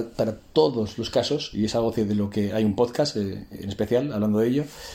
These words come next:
pues bueno, decir, eh, se dejó de lado, eh, pero no tenéis que dejar,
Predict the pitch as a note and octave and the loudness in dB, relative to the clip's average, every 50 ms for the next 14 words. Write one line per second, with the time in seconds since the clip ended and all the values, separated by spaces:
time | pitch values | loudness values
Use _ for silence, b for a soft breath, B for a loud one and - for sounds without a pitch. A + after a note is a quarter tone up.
0 | B B B B B B B - _ - - F3+ F3+ F#3 E3 C#3+ D3 - C3 B2+ | B B B B B B B -6 _ -2 0 2 2 0 2 0 0 0 2 2
1 | B2+ B2+ B2+ A#2+ B2 A#2+ - - - - C3+ B2+ B2+ - D#3+ C#3 C3 C#3 C3+ A#2 | 2 2 2 0 0 -2 -2 -2 -2 -2 -2 -2 2 4 4 6 6 6 4 2
2 | G2 G2 - - G#2 A2 G#2+ G#2+ G#2+ G#2+ G#2+ G#2 G#2 - B2 A#2+ B2 B2 B2 C3 | -2 -6 -8 -6 -4 -2 0 0 0 0 -2 -4 -2 -2 0 2 2 2 2 2
3 | D3 D#3+ E3 E3 E3+ E3+ E3+ D#3+ D#3 - - - - D#3+ D3+ D3+ D3 - - D3+ | 2 2 4 2 2 2 2 0 -2 -4 -12 -4 0 2 2 2 2 2 2 2
4 | C#3+ C3+ - D3+ C#3+ | 2 4 4 2 2